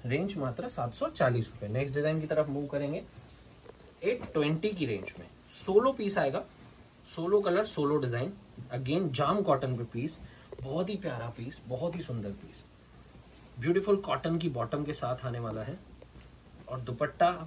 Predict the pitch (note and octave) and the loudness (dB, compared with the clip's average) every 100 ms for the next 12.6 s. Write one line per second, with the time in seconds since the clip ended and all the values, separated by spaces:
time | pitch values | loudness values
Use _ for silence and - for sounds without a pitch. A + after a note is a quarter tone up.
0 | - - A#2+ C3 F#3+ D#3 C3 C3 C3+ D3+ | -12 -12 -4 0 2 2 0 0 -2 -2
1 | C#3 C#3+ C3+ A#3 A3 F3 F3+ D3+ - E3 | -2 -2 -4 2 2 2 2 0 2 0
2 | D#3+ D3+ - - - - - D3 A#2 C3+ | 2 0 -2 -8 -20 -14 -6 -6 -4 -4
3 | C3 D#3+ D#3+ D3 B2 B2+ D#3+ C3+ A2+ D#3+ | -4 -4 -2 0 0 0 -2 -2 -4 -4
4 | D3+ C3 A2+ - G#2+ F2 F2+ F2+ - - | -2 -2 -4 -6 -8 -8 -8 -14 -16 -20
5 | - - - - - A2+ - - - - | -20 -20 -20 -16 -8 -8 -8 -14 -20 -8
6 | A#2 C#3+ E3 - - A3+ C4 G#3+ A3+ A3 | 0 2 2 -2 0 6 6 8 6 6
7 | F3+ G3+ D#3+ D3+ B2+ G#2 - - - - | 6 6 6 4 2 0 -4 -18 -20 -2
8 | C#3 D#3 D#3+ - D#3+ D#3 E3+ F3 D#3 D3+ | 4 6 6 2 4 8 10 10 10 10
9 | D#3 D3+ D3+ C#3 C3+ C#3 C3+ C#3 C#3+ C3+ | 10 8 6 6 6 4 4 4 2 0
10 | - D3+ C#3 D#3 D#3 C#3+ C#3 E3 D#3+ D3+ | -2 2 6 4 6 2 6 6 6 6
11 | D3+ D3+ C3 B2+ C3 C3+ C3 D3 D#3 D#3 | 8 6 6 4 6 6 6 8 8 8
12 | D#3 D#3 D3 C#3+ C3 | 6 8 6 6 6